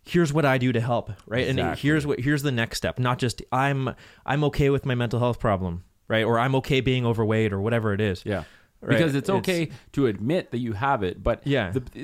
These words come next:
Speaker 2: the slippery thing with even the overweight thing is people take not shame-,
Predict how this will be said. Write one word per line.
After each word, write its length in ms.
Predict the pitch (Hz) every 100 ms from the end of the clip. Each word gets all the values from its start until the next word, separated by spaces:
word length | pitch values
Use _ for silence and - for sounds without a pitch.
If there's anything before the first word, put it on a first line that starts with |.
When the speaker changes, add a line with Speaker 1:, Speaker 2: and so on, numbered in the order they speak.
| 151
Speaker 2:
the 100 | 139
slippery 320 | - 208 214
thing 180 | 170 151
with 160 | 113 104
even 200 | 127 120
the 100 | 101
overweight 400 | 101 95 131 -
thing 160 | 101
is 160 | 101 95 _ _
people 260 | - 160 175
take 460 | - 151 143 - _ _
not 380 | 113 120 139 -
shame-, 420 | - 139 131 135